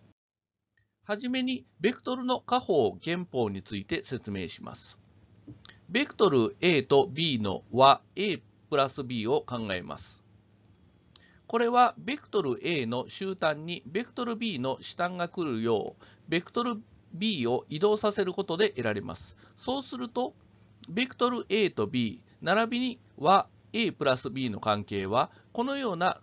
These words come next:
平行四辺形で表されます。ベクトルAとBがそれぞれ平行四辺形の一辺、和AプラスBは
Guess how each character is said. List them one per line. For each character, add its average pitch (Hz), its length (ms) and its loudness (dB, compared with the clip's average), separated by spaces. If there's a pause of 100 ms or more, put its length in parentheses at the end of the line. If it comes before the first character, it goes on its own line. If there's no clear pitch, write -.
(120)
平 240 220 -2
行 240 180 -4
四 233 140 -2
辺 226 160 -2
形 202 180 0
で 226 180 -2
表 120 280 0
さ 104 100 -6
れ 104 80 -8
ま - 160 -10
す。 - 240 -10 (380)
ベ 233 160 0
ク - 80 -18
ト 254 120 0
ル 247 160 -4
A 226 200 0
と 127 120 -2
B 131 260 -4
が 127 220 0
そ - 140 -4
れ 196 100 2
ぞ 165 120 -2
れ 117 240 -2 (300)
平 196 180 4
行 190 200 2
四 180 160 -2
辺 143 160 -4
形 110 200 -4
の 165 180 -2
一 143 140 -10
辺、 - 300 -8 (340)
和 180 300 2 (140)
A 214 200 -2
プ - 140 -10
ラ 117 140 0
ス - 120 -10
B 113 220 -6
は 117 260 -2